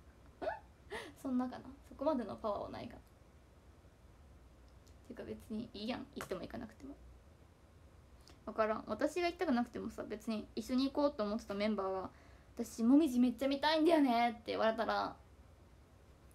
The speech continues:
あの、「え、全然行こっか、じゃあ」ってなるよ。<laughs> だから、どっちでもいいなって思っちゃうな。なんでもいいな。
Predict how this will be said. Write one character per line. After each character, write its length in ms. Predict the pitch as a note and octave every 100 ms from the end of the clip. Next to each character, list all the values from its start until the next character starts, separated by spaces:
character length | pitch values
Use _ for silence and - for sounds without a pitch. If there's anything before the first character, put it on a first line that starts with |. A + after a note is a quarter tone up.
| - -
あ 120 | A3+
の、 80 | A3
「え、 140 | C4 B3+
全 220 | B3+ C4
然 200 | C4 C4
行 100 | B3+
こ 40 | B3
っ 40 |
か、 140 | G#3
じ 80 | G3+
ゃ 80 | F#3+
あ」 40 | -
っ 0 |
て 240 | - - - - -
な 100 | -
る 100 | -
よ。 80 | - - - - -
<laughs> 1900 | - - - - - - - - - - - - - - - - - - -
だ 80 | -
か 0 |
ら、 120 | - - - - - - - - - -
ど 120 | A#3+
っ 20 | A#3
ち 140 | A#3+
で 100 | A#3
も 160 | A3+ A#3+
い 40 |
い 20 |
な 140 | C4+ B3
っ 20 |
て 120 | C#4 A#3+
思 100 | B3+
っ 40 | -
ち 60 | B3+
ゃ 20 |
う 40 |
な。 100 | A3+ A3+ A#3 A#3+ - - - - - - - - - - - - - - - - - - - - - - - - - - - B3+
な 100 | A#3
ん 60 |
で 60 | A#3+
も 120 | A#3+
い 60 | B3+
い 20 |
な。 320 | C4+ A3+ A#3